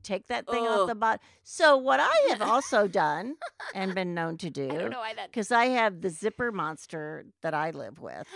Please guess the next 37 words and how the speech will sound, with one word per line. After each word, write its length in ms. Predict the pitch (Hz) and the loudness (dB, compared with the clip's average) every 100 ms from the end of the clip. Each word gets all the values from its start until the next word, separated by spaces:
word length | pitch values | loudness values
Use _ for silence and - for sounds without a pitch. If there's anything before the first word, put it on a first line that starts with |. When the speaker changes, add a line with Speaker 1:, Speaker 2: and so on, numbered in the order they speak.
| 359 247 | -16 -10
Speaker 2:
Someone 280 | 320 311 294 | -8 -6 -8
just 160 | 277 | -10
posted 320 | - 262 - 254 | -10 -12 -10 -10
about 220 | 226 - | -10 -8
theirs. 240 | 220 269 269 - | -10 -10 -16 -14
They 120 | 214 | -14
have 140 | 226 254 | -12 -14
a 40 | |
zipper 240 | 208 208 208 | -16 -14 -12
monster, 340 | 202 240 294 226 | -10 -4 -4 -4
too. 60 | |
Speaker 1:
Yes. 140 | 269 262 | -12 -14
Speaker 2:
Did 120 | 208 | -16
you 80 | 208 | -16
see 160 | - | -16
that? 180 | 214 262 | -16 -14
Speaker 1:
Frickin' 340 | - 285 311 285 | -12 -10 -8 -8
s-, 80 | - | -10
Speaker 2:
Today. 340 | - 233 269 285 | -18 -16 -16 -14
Speaker 1:
he 140 | 226 | -10
is, 160 | 247 220 | -10 -6
like, 240 | 202 190 - | -4 -4 -6
the 80 | |
Speaker 2:
That's 100 | 165 | -4
why 80 | 190 | -4
Speaker 1:
nemesis 500 | 226 269 247 285 - | -4 -4 -6 -8 -8
of 200 | - - | -10 -8
all 240 | - 151 175 | -6 -6 -8
zippers, 340 | 185 165 - | -8 -12 -10
Speaker 2:
Yeah, 180 | 262 285 | -10 -10
just 140 | 226 - | -10 -12
Speaker 1:
okay? 420 | 170 185 196 180 | -12 -8 -6 -6
Speaker 2:
destroyer 420 | 214 240 262 233 | -6 -8 -8 -8
of 120 | 208 190 | -10 -12
zippers. 320 | 247 226 208 214 | -16 -12 -8 -6
Speaker 1:
I 80 | |
don't, 320 | 262 294 302 | 2 2 2